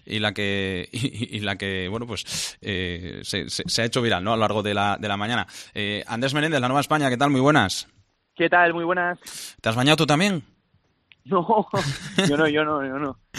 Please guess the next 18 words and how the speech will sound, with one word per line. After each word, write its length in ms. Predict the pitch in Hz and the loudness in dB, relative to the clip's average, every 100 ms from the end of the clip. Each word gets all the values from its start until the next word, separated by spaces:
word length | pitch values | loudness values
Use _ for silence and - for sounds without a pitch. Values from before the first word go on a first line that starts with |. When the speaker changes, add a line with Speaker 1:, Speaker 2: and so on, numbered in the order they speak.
| - - 139 | -2 0 -2
Speaker 2:
No 80 | |
será 180 | 143 160 | 2 2
por, 500 | 165 175 170 165 160 | 4 4 4 2 -4
por 140 | 165 160 | -6 -2
falta 260 | 160 165 | 0 2
de 60 | 160 | 2
ganas, 260 | 143 107 117 | 0 -4 -8
¿eh? 160 | 156 185 | -8 -8
Porque, 480 | 151 120 117 120 113 | -6 -8 -6 -6 -6
oye, 280 | 120 131 113 - _ _ _ _ | -6 -6 -6 -10 _ _ _ _
hoy 180 | - 131 | -6 0
acompañaba 500 | 135 135 139 135 139 | 0 0 -4 -4 -4
un 80 | 139 | -4
poco 200 | 143 135 | -4 -4
más 180 | 139 123 | -4 -4
el 140 | 131 | -8
día 240 | 143 156 135 | -2 -2 -2
y, 260 | 127 120 | -4 -10